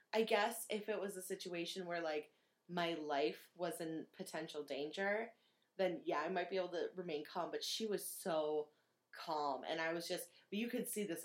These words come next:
underlying sense of, like, "Oh my God, this is the man who executed my family," you know, like, I mean,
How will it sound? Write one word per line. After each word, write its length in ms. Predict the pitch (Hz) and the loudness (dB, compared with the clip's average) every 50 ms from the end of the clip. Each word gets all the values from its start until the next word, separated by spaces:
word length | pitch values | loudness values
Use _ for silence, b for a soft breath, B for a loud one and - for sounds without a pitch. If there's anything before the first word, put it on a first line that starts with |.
| - 175 | -4 -2
underlying 480 | 165 165 170 175 175 165 151 151 147 | -2 0 0 0 2 2 0 0 -2
sense 340 | 147 - - 147 143 143 - | -4 -4 -2 -2 -2 -2 -4
of, 140 | 170 147 139 | -6 -2 0
like, 180 | 147 135 - - - b b b b b b b b b _ _ _ - | 0 0 0 -2 -8 b b b b b b b b b _ _ _ 0
"Oh 180 | 175 170 165 | 2 2 2
my 180 | 165 170 160 156 | 2 0 0 0
God, 320 | 151 170 165 151 143 139 135 - - - - | 2 4 4 6 6 4 2 -2 -6 -6 -4
this 220 | 175 165 - - | -4 -2 -2 -2
is 100 | 185 175 - | -4 -4 -4
the 100 | 170 170 | -4 -4
man 320 | 170 160 156 156 151 151 156 156 | -2 -2 -2 0 0 -2 -2 -4
who 100 | 175 160 - | -4 -4 -2
executed 640 | - 147 156 - - - - - - 185 151 156 143 | -2 -2 -4 -4 -8 -10 -6 -4 -4 -2 -2 -2 -4
my 100 | 139 135 143 - - | -6 -6 -6 -4 -2
family," 480 | 160 147 143 143 139 135 117 107 120 160 | 0 0 0 0 -2 -2 -2 0 2 4
you 80 | 196 | 4
know, 140 | 196 190 190 | 6 6 6
like, 320 | 202 196 185 175 170 170 - - 160 | 8 8 6 6 4 2 0 0 2
I 100 | 196 202 | 2 4
mean, 360 | 202 202 190 185 180 175 165 | 6 6 6 6 4 2 -2